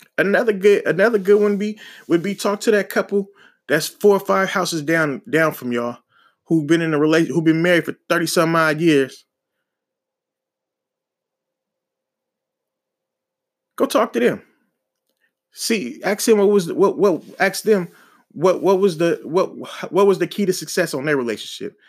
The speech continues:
How did they make it through the years? And I guarantee you, he gonna give you some good game. He gonna give you some good wisdom. He gonna tell you something that's funny. He gonna make you laugh, and then he gonna give you a jewel. I guarantee it.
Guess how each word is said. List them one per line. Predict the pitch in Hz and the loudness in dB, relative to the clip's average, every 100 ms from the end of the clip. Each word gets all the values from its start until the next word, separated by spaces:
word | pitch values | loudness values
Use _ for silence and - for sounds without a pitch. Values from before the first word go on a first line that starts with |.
| _ - | _ -8
How | 170 | -4
did | 170 | -2
they | 175 | -2
make | 165 165 147 | 0 -2 -4
it | - | -4
through | 143 | -4
the | 127 | -4
years? | 117 95 - - _ _ _ _ _ _ _ _ _ - | -6 -6 -8 -20 _ _ _ _ _ _ _ _ _ -6
And | 151 | -6
I | 170 | -4
guarantee | 160 196 190 214 | 0 0 0 -2
you, | 175 | 0
he | 175 | -2
gonna | 175 160 | -2 -4
give | 170 | -6
you | 160 | -8
some | - 110 | -8 -8
good | 110 156 151 - | -2 -2 -2 -2
game. | 110 135 104 - _ _ _ _ _ _ _ _ | -2 -2 -2 -10 _ _ _ _ _ _ _ _
He | 170 | 0
gonna | 170 | 0
give | 165 | 0
you | 160 | -6
some | - 107 | -6 -6
good | 104 151 92 | 0 0 0
wisdom. | 110 143 104 - 78 _ _ _ _ _ _ _ _ _ _ _ _ _ _ | 2 2 2 -6 -12 _ _ _ _ _ _ _ _ _ _ _ _ _ _
He | - | -4
gonna | 180 202 | 0 2
tell | 226 | 2
you | 196 | 2
something | 196 185 | 2 0
that's | 175 | 0
funny. | - 165 107 110 | -2 -4 -2 -4
He | |
gonna | 160 180 | -2 0
make | 180 | 0
you | 165 | -2
laugh, | 160 151 120 127 | 0 0 0 -2
and | 147 | -2
then | |
he | 160 | 0
gonna | 151 139 | -2 -2
give | 147 | 0
you | 123 | 0
a | 107 | 0
jewel. | 104 123 95 76 _ _ _ _ _ - | 0 -2 -2 -8 _ _ _ _ _ -12
I | |
guarantee | 185 214 208 - 196 | -2 0 0 -2 -4
it. | 110 | -4